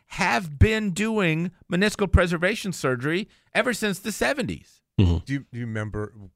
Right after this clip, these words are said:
Speaker 3: this is historical even before us, when,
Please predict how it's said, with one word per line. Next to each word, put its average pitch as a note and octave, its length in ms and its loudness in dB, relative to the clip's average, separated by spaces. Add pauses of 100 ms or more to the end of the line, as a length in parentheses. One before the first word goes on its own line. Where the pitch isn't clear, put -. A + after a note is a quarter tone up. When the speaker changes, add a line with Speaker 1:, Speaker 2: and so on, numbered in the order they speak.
Speaker 3:
this A2 240 -8
is G2 240 -12
historical G#2+ 680 -6
even G#2+ 180 -8
before G2 380 -8 (340)
us, - 420 -10 (960)
when, G#2 320 -12